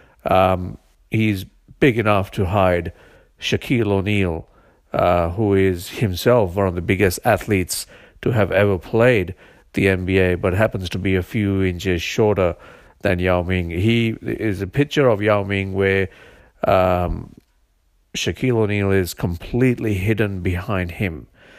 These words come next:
And that's just ridiculous. I mean, you know, that, that is one of the biggest stars, one of the most dominant people in the N B A, and, uh, he was bigger than, or he is bigger than, um, Shaquille O'Neal.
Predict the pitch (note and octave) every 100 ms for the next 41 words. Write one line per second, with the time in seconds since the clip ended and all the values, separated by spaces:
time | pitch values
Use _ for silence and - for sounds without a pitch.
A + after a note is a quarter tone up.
0 | - - _ _ - - G#2+ A#2+ - G2+
1 | F2 F#2+ G#2 - F#2+ G2+ - - G2+ F#2+
2 | F#2+ F2+ F#2+ F#2+ G2+ F#2 F#2 F#2+ A2+ G#2
3 | F#2+ F#2+ F#2 F2 F#2+ F#2 F2 G2+ F#2 F#2+
4 | F2+ F2 F#2+ F#2 E2+ F#2+ F#2 F2+ F#2 -
5 | F#2+ F2+ D#2+ - - - - - _ -
6 | G#2 G2+ G2 F2+ F2 F#2 F#2+ F2+ F2+ F#2+
7 | F#2 F#2 F2+ F2+ F2+ F2+ F2 - - -
8 | A#2+ G#2+ G#2 F2+ E2+ F#2+ F#2+ F#2+ E2+ F#2
9 | F2+ F2+ - G#2+ F2+ G#2 - A#2+ F2+ F2
10 | - - - _ - G2+ F#2+ F#2 F#2 F2
11 | E2+ - F#2 F2 F2 E2+ F2 - - -
12 | - - F#2+ F2 F2+ F2 D#2+